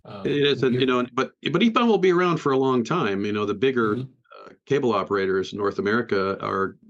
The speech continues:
Speaker 2: committed currently to E pon, uh, and they don't seem to be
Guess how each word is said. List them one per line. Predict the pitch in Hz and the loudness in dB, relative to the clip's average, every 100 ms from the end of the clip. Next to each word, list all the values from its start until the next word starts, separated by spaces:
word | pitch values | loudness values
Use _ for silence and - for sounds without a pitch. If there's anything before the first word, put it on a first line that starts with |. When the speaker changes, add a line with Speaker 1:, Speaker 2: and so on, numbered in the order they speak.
| - _ - | -20 _ -2
Speaker 2:
committed | 117 107 95 | 0 0 0
currently | 135 135 101 90 | 0 2 2 0
to | 90 | 0
E | 127 | -2
pon, | 123 87 90 113 110 - _ _ _ _ _ _ | 0 -2 -2 -2 -6 -20 _ _ _ _ _ _
uh, | 98 95 98 - | -6 -4 -4 -2
and | 107 104 101 101 - | 0 0 0 -2 -2
they | 110 104 | 0 2
don't | 113 110 | 0 -2
seem | - 117 113 | 0 2 2
to | 104 | 2
be | 104 110 107 104 | 0 0 0 -2